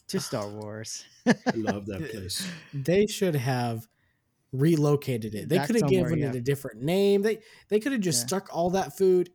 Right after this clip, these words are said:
Speaker 3: in another existing restaurant and not even changed the name of that restaurant.
Speaker 1: Yeah.
Speaker 2: Yep.
Speaker 3: But,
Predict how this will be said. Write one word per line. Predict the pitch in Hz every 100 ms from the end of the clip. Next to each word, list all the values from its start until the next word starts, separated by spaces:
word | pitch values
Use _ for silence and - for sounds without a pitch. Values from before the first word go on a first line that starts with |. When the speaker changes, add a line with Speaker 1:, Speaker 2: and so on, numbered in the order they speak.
| -
Speaker 3:
in | 165 190
another | 170 175 170
existing | 143 139 160 160 135
restaurant | 139 143 147 143 127
and | 139
not | 180
even | 170 139
changed | 123 151 143 131
the |
name | 139 135
of | 127
that | 117
restaurant. | 123 - 139 139 - _ _ _
Speaker 1:
Yeah. | 131 123
Speaker 2:
Yep. | 120 92
Speaker 3:
But, | 143 110